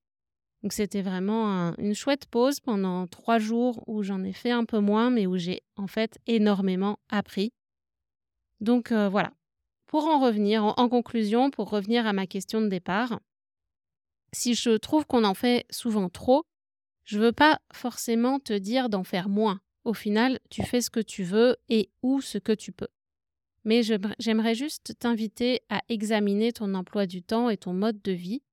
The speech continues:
pour éventuellement faire des choix différents ou continuer si tu en es satisfait ou satisfaite. Alors, est-ce que tu fais assez de pauses pour laisser les infos infuser dans ton cerveau ?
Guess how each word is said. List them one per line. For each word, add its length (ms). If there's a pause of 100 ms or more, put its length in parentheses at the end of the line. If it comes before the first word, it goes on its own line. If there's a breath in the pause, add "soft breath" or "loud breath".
(360)
pour 260
éventuellement 760
faire 280
des 100
choix 300
différents 500 (460)
ou 60
continuer 640
si 160
tu 140
en 120
es 100
satisfait 640
ou 40
satisfaite. 720 (1200)
Alors, 240 (340)
est-ce 220
que 120
tu 220
fais 260 (160)
assez 360
de 120
pauses 460
pour 180
laisser 400
les 220
infos 420 (120)
infuser 600
dans 160
ton 160
cerveau ? 440